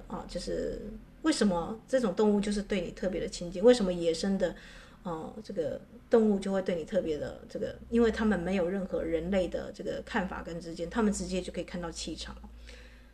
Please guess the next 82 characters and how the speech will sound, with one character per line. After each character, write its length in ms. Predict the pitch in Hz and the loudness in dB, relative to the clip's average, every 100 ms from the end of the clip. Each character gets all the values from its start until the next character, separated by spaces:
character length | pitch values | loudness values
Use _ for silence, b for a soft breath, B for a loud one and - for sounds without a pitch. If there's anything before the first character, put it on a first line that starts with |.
| B B B B | B B B B
所 180 | - 339 | 4 8
以 60 | |
呢， 360 | 269 247 240 240 | 10 10 8 2
呃， 440 | 196 185 175 156 - - - - - - - _ - | -2 -2 -2 -4 -10 -18 -20 -20 -20 -20 -20 _ 2
你 120 | 233 | 6
觉 160 | 214 226 | 10 10
得 160 | 233 | 10
你 240 | 220 202 185 | 8 6 2
是 320 | - 240 208 | 2 4 4
重 200 | 233 220 | 6 4
要 120 | 208 | 4
的 80 | 190 | 4
伟 160 | 175 160 | 4 2
人 140 | 135 | 0
嘛？ 200 | 123 160 | -4 -6
你 100 | 175 | -2
在 120 | 185 | 2
人 180 | 214 185 | 4 4
间 160 | 196 202 | 2 2
做 160 | 208 | 2
了 60 | 196 | 0
很 180 | 185 165 | -2 -4
多 160 | 185 | 0
事 160 | 185 190 | 0 0
情 220 | - - | -4 -8
嘛？ 140 | - - | -10 -2
这 100 | 220 | 6
些 140 | 233 | 6
东 180 | 220 220 | 8 6
西 140 | 226 214 | 4 2
呢， 140 | 185 | 4
都 100 | 185 | 4
会 100 | 185 | 4
在， 240 | 185 175 170 | 2 -2 -2
在 260 | - 185 | -2 -2
这 100 | 180 | 0
个 60 | 175 | -2
星 180 | - 190 | -2 0
光 180 | 190 | 0
界 140 | 190 185 | 0 0
被 140 | 185 | -2
打 240 | - 156 170 | -4 -6 -4
脸 180 | 165 | -6
了， 100 | - - | -6 2
因 160 | 220 | 8
为 120 | 269 254 | 12 12
你 120 | 190 | 12
的 80 | 196 | 6
尊 180 | 226 | 8
贵 120 | 220 208 | 8 6
并 160 | 220 | 4
不 60 | 190 | 2
在 220 | 196 180 | 0 0
于 20 | |
你 120 | 175 | -2
做 200 | - 180 170 | -4 0 0
了 40 | |
什 140 | - | 0
么， 120 | - 240 B 254 | -10 -14 B -6
你 100 | 214 | 4
是 140 | 202 262 | 8 10
某 160 | 233 | 12
某 100 | 233 | 10
某 160 | 226 196 | 10 6
代 180 | 214 202 | 4 4
表、 160 | 180 | 2
某 140 | 170 190 | 2 4
某 80 | 208 | 4
某 160 | 180 | 2
局 160 | 165 190 | 0 0
长、 160 | 185 | 0
某 100 | 180 | 4
某 120 | 202 208 | 4 4
某 140 | 165 | 2
那 100 | 185 | 0
个， 100 | 180 | -2
真 320 | 175 240 240 | 6 8 8
的 140 | 240 175 | 4 -2
都 180 | - 180 | 0 -2
不 140 | 170 | -2
重 260 | - 165 165 | -6 -4 -4
要， 180 | 170 | -8